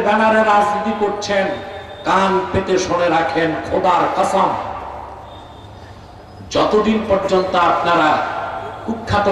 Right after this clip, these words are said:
কাফের কাদিয়ানীদেরকে রাষ্ট্রীয়ভাবে অমুসলিম ঘোষণার দাবি আদায় করতে না পারবেন, আপনারা কেউ রাষ্ট্র ক্ষমতায় যেতে পারবেন না। আব্বাসীর কথাটা লিখে রাখতে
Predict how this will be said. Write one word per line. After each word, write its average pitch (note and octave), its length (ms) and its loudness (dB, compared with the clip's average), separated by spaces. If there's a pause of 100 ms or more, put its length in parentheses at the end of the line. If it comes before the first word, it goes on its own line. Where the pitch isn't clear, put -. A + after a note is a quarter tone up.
কাফের F3+ 340 4 (120)
কাদিয়ানীদেরকে F3+ 800 2 (200)
রাষ্ট্রীয়ভাবে F#3+ 760 2 (300)
অমুসলিম F#3+ 500 2 (160)
ঘোষণার F3 460 2 (120)
দাবি F#3+ 240 2 (100)
আদায় F3+ 260 2
করতে E3+ 240 0 (120)
না D#3+ 80 4 (140)
পারবেন, F#3 480 4 (1040)
আপনারা F3+ 460 2 (240)
কেউ C#4 160 4 (160)
রাষ্ট্র - 280 0 (100)
ক্ষমতায় E3+ 540 2
যেতে D#3+ 180 4 (100)
পারবেন C#3 380 2 (140)
না। G#2+ 100 -2 (2500)
আব্বাসীর E3+ 560 -4 (120)
কথাটা D#3 380 -4 (160)
লিখে - 340 -4
রাখতে D3 260 -4